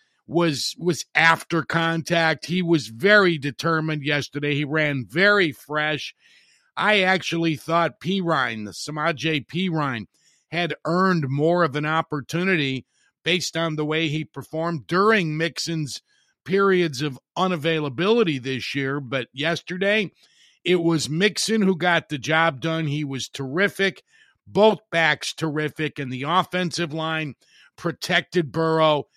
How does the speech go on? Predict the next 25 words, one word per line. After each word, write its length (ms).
He 180
only 300
was 220
sacked 440
once. 580
The 140
Bengals 520
only 480
punted 600
twice 540
yesterday. 680
They 220
had 300
thirty 720
first 640
downs. 720
So 640
an 180
outstanding 1000
effort 460
by 340
Cincinnati 920
offensively, 1000
but 300
more 600